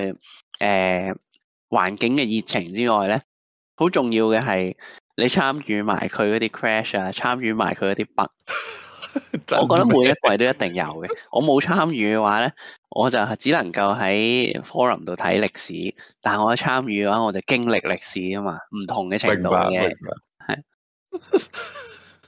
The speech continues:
Speaker 1: 譬如，呃，唔係好多人呢話啲 Goblin 好鬼煩嘅，喺度唱歌。
Speaker 2: 係啊，係啊。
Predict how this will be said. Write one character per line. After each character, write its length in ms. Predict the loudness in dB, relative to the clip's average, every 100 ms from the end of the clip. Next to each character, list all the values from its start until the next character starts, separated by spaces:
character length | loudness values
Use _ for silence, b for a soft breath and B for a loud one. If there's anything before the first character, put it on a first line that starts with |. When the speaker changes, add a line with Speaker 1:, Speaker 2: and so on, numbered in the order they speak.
| _ _ -8
Speaker 1:
譬 540 | 2 4 6 4 2 0
如， 40 | 0
呃， 300 | 0 2 0
唔 180 | -2 0
係 160 | 2
好 80 | 2
多 140 | 2
人 100 | 0
呢 220 | -2 0 2
話 260 | 0 0
啲 300 | 2 2 2
Goblin 480 | 2 2 2 -2 -4
好 80 | -4
鬼 120 | -4
煩 180 | -4 -8 -6 -6
嘅， 220 | -2 0
喺 60 | 0
度 60 | 0
唱 300 | -4 -4 -4
歌。 360 | -2 0 -2 -6 _ _ _ _ _ -6
Speaker 2:
係 140 | -2
啊， 140 | -2 -2
係 80 | -4
啊。 180 | -6